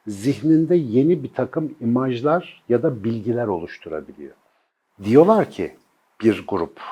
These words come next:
e, antropolog, psikoaktif maddelerin kullanımı arttıkça insanların bilişsel üretim ve yaratıcılık kapasitesinde zoraki bir artış oldu.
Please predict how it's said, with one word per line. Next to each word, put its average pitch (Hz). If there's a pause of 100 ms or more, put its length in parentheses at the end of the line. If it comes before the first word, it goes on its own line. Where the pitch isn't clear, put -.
(140)
e, 107
antropolog, 92 (560)
psikoaktif -
maddelerin 110
kullanımı 127
arttıkça 110 (480)
insanların 139 (180)
bilişsel 127
üretim 123
ve 117
yaratıcılık 107
kapasitesinde 117
zoraki 120
bir 120
artış -
oldu. 69